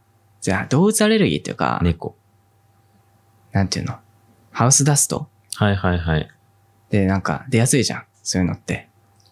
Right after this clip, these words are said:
Speaker 1: 動物飼ってると。
Speaker 2: まあまあまあ、猫の毛とかね。
Speaker 1: うん。まあそういうので、いろいろあって。
Speaker 2: ああね。じゃあ一人暮らしで飼おう。
Speaker 1: うん。
Speaker 2: まあね。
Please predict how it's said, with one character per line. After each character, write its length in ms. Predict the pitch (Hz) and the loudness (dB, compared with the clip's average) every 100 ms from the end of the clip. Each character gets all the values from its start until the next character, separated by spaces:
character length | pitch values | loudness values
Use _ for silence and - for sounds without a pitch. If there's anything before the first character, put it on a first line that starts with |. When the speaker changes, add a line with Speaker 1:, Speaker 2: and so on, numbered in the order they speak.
| _ - | _ -2
Speaker 1:
動 100 | 98 | 0
物 160 | 98 | 0
飼 100 | 90 | 0
っ 60 | - | -2
て 120 | 78 | 0
る 60 | 80 | 2
と。 40 | |
Speaker 2:
ま 160 | 82 76 | 4 2
あ 40 | |
ま 120 | 76 | 0
あ 20 | 73 | -2
ま 160 | 69 | -4
あ、 140 | 67 - _ | -6 -12 _
猫 240 | 82 80 69 | -2 0 -2
の 80 | |
毛 160 | 67 - | -2 -4
と 100 | - | -4
か 120 | - | -6
ね。 160 | - 98 | -6 -2
Speaker 1:
う 60 | 117 | 0
ん。 180 | 101 104 - _ _ _ _ _ _ _ _ _ _ _ _ _ _ _ _ _ _ - - - _ _ _ _ _ _ - | 2 0 -6 _ _ _ _ _ _ _ _ _ _ _ _ _ _ _ _ _ _ -14 -14 -20 _ _ _ _ _ _ -2
ま 120 | 95 | 0
あ 20 | |
そ 140 | - | 2
う 20 | 113 | 2
い 40 | |
う 20 | |
の 100 | 98 | 2
で、 220 | 64 - - | -2 -6 -4
い 100 | 104 | 0
ろ 120 | 92 | 0
い 20 | |
ろ 100 | 92 | 0
あ 40 | 95 | -2
っ 60 | |
て。 140 | - 85 | -2 0
Speaker 2:
あ 180 | 78 73 | 2 0
あ 60 | |
ね。 160 | 76 - _ _ _ _ _ _ _ _ _ | -4 -8 _ _ _ _ _ _ _ _ _
じ 80 | 87 | -2
ゃ 20 | |
あ 20 | |
一 20 | - | 2
人 100 | 101 98 | 2 2
暮 80 | |
ら 80 | 101 | 0
し 160 | 98 - | -2 -2
で 80 | 98 | -2
飼 160 | - | -2
お 140 | 73 - _ _ _ - - - - - - - - - - - - - - _ _ 110 | -4 -6 _ _ _ -10 -10 -10 -16 -20 -18 -16 -14 -14 -16 -18 -18 -20 -20 _ _ 2
う。 40 | |
Speaker 1:
う 0 | |
ん。 320 | 113 104 95 - - - - _ _ _ - - - - | 4 4 0 -4 -10 -16 -20 _ _ _ -20 -20 -6 0
Speaker 2:
ま 100 | 90 | 2
あ 40 | |
ね。 260 | 85 92 | 2 0